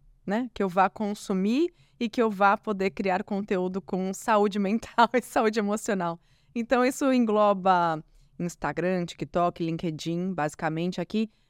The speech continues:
nas plataformas de streaming, no meu canal do YouTube. E assim seguimos essa jornada, né, em busca do nosso protagonismo, que envolve quatro principais pilares. Esse ano eu mapeei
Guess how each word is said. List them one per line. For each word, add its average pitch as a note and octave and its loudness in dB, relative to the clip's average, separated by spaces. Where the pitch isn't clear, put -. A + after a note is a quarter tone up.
nas G3 0
plataformas F3+ 0
de E3 -4
streaming, A#3 0
no A3 2
meu F#3 0
canal E3+ -2
do E3 -4
YouTube. G3 -2
E G#3+ 2
assim A#3+ 2
seguimos A#3+ 0
essa A#3 -2
jornada, B3 2
né, G#3+ 2
em A3+ 2
busca A3 -2
do A3 2
nosso G#3+ 4
protagonismo, A3+ 0
que A3+ -2
envolve A3 2
quatro A#3+ 0
principais C#4 -4
pilares. G3+ 2
Esse G3 -4
ano A3+ 2
eu A#3+ 2
mapeei A3+ 0